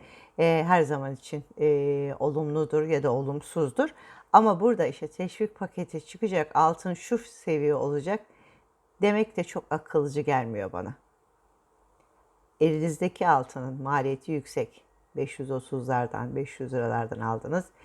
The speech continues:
Beklentiniz neydi? Tıpkı dolar T L'de olduğu gibi. İşte on lira olacak, on iki lira olacak diyen söylemlere inandınız.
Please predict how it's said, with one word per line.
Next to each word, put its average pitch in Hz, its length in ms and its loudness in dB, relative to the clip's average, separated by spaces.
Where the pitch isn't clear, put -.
Beklentiniz 156 640 0
neydi? 131 240 -4
Tıpkı 143 280 -8
dolar 135 360 0
T 127 180 -4
L'de 127 220 -4
olduğu 120 340 -4
gibi. 156 300 -2
İşte - 340 -4
on 208 300 6
lira 151 160 4
olacak, 139 400 -2
on 185 80 -4
iki 165 200 -8
lira 139 160 0
olacak 135 300 -4
diyen 147 360 0
söylemlere 127 680 0
inandınız. 196 640 0